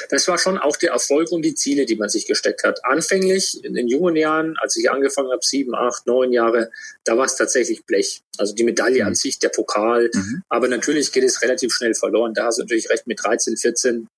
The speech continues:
Speaker 1: ist der Pokal noch ganz cool, die Medaille ist schon nicht mehr so. Ähm, und später mit siebzehn, achtzehn ist gut, wenn du einen Wettkampf schwimmst, wo auch du ein Briefkuvert, äh, dazu bekommst, damit sich die ganze Aufwand auch gelohnt hat.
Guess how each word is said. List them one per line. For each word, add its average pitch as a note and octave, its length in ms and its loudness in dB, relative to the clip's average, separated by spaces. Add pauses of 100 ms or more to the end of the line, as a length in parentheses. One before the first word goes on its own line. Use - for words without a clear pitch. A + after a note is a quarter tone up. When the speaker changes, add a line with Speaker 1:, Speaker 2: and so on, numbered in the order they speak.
(300)
Speaker 1:
ist - 160 0
der A#2+ 60 0
Pokal A2+ 460 -2
noch B2+ 140 -2
ganz A#2 300 -2
cool, C3+ 180 2
die B2+ 120 0
Medaille A#2 360 2
ist A#2 120 0
schon A#2+ 120 -2
nicht C3 160 0
mehr C3 120 2
so. C3 340 2 (500)
Ähm, A#2+ 500 0
und A#2+ 200 0
später B2+ 300 0
mit A#2+ 120 0
siebzehn, - 380 -4
achtzehn B2+ 400 -2
ist A#2 180 -2
gut, C3+ 140 2
wenn B2+ 100 2
du B2 60 0
einen A2+ 80 0
Wettkampf A#2 320 -2
schwimmst, B2 340 -2
wo A2+ 220 4
auch A2+ 260 2 (100)
du A#2+ 260 2
ein G#2+ 80 -8
Briefkuvert, A2+ 840 0
äh, A2 240 2
dazu A#2 540 2 (500)
bekommst, C#3+ 440 0
damit B2 180 0
sich - 160 -2
die - 100 -6
ganze B2 360 0
Aufwand B2 340 0
auch A2 180 0
gelohnt B2 320 2
hat. E3 140 0